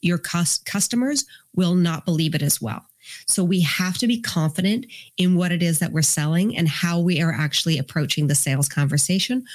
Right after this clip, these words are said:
with a really solid price. And one of the best ways to start out by doing this is actually coming into, with the first time you launch your business, with a low price to be able to get early sales coming in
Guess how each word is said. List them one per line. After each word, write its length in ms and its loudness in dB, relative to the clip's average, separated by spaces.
with 160 2
a 100 2
really 300 2
solid 400 0
price. 500 -4
And 120 4
one 100 2
of 60 2
the 60 4
best 420 -2
ways 220 0
to 60 -2
start 260 -2
out 120 0
by 120 -2
doing 260 2
this 520 -2
is 240 -2
actually 460 -2
coming 380 0
into, 340 2
with 180 0
the 80 0
first 320 -2
time 200 2
you 120 0
launch 300 0
your 60 0
business, 420 2
with 200 0
a 60 0
low 220 0
price 520 0
to 120 2
be 100 2
able 140 -2
to 60 2
get 340 -4
early 360 2
sales 500 0
coming 340 2
in 280 2